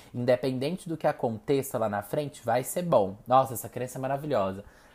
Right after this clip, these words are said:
Não sei como estarei em dois mil e vinte e dois, mas de uma coisa eu sei, eu vou tá vivendo experiências muito boas, porque eu estou muito positivo agora, então eu tô criando um futuro muito bom.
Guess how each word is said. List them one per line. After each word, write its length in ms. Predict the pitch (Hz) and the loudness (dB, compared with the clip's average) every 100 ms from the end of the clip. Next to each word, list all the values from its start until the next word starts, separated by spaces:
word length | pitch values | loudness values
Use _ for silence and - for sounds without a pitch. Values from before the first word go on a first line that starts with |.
| - - | -18 -2
Não 160 | 170 | 0
sei 180 | 202 190 | 2 0
como 200 | - 175 | 0 -2
estarei 340 | 165 175 147 143 | 2 4 6 4
em 60 | |
dois 180 | 151 143 | 2 0
mil 120 | 139 | -2
e 40 | 139 | -4
vinte 160 | 160 | -4
e 40 | 160 | -2
dois, 200 | 120 107 | 0 0
mas 140 | 107 | -2
de 60 | 113 | -2
uma 60 | |
coisa 280 | - 110 113 | -2 -2 -2
eu 40 | |
sei, 280 | 160 - 107 | -4 -2 -2
eu 40 | 101 | -2
vou 100 | 107 | -2
tá 140 | 107 | -4
vivendo 260 | 104 107 101 | -2 -4 -4
experiências 600 | - 110 107 120 117 107 | -6 -6 -4 -6 -8 -8
muito 300 | 120 151 170 | -8 -8 -8
boas, 400 | 101 78 92 - | -6 -8 -10 -12
porque 280 | 107 101 | -10 -8
eu 60 | 110 | -8
estou 240 | 110 - | -6 -6
muito 240 | 110 135 - | -6 -6 -8
positivo 480 | 147 143 139 147 160 | -6 -6 -8 -6 -4
agora, 400 | 180 151 127 104 | 4 6 6 2
então 160 | 117 | -4
eu 60 | 113 | -4
tô 120 | 113 | -6
criando 380 | - 113 110 123 | -2 -2 -2 -6
um 80 | 123 | -10
futuro 400 | - 135 - 117 | -8 -8 -8 -10
muito 200 | 117 131 | -10 -6
bom. 280 | 170 127 110 | -2 -2 -2